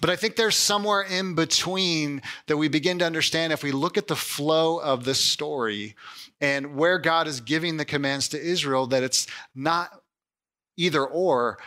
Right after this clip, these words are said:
but it's both and, that these commands are good for us. They're for our joy. It's for the flourishing of our lives. It's for the flourishing of our communities. It's for the flourishing of our neighbors. So let me ask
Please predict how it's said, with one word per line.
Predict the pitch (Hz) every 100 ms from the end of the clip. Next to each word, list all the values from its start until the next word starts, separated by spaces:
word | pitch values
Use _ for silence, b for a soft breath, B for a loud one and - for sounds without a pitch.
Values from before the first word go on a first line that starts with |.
| B
but | 123
it's | -
both | - 156 139
and, | 156 156
that | 127 -
these | 160 -
commands | - 139 147 175 160
are | 131
good | 110 110 156 135
for | - 117 107
us. | 95 - - - -
They're | 135
for | - 151
our | 139 131
joy. | 110 135 156 139
It's | 117
for | 147
the | 123
flourishing | - - 147 175 165 - 139 117 B B B
of | 131
our | 123
lives. | 117 117 117
It's | -
for | 151
the | 123
flourishing | - 151 165 180 - 156
of | 135
our | 180
communities. | - 143 131 117
It's | 110
for | 156
the | 131
flourishing | - 160 180 190 - 139 123 B B B
of | 151 135
our | 139 131 117 B B B _
neighbors. | 135 127 107 95 - - - _ _ _ -
So | 175
let | 190
me | 202
ask | 202 196